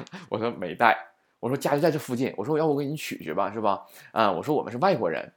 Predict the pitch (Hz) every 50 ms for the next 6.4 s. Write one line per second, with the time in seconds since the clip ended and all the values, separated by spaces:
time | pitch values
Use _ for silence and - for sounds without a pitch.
0 | _ _ - 104 104 98 92 80 76 69 85 92 110 110 107 107 101 90 90 87
1 | 85 90 90 - - - 131 110 104 101 - - 160 139 117 110 110 147 117 104
2 | 95 123 143 - - 64 55 80 - - - 120 110 101 92 80 64 - - -
3 | 90 107 117 95 71 - 110 101 104 - 120 117 135 123 - - _ _ _ _
4 | - - _ - 110 120 151 175 180 185 - 131 110 - 101 113 107 104 101 -
5 | 170 220 277 294 175 120 82 65 62 - _ _ _ _ - 95 104 101 101 101
6 | 101 131 143 - - 113 131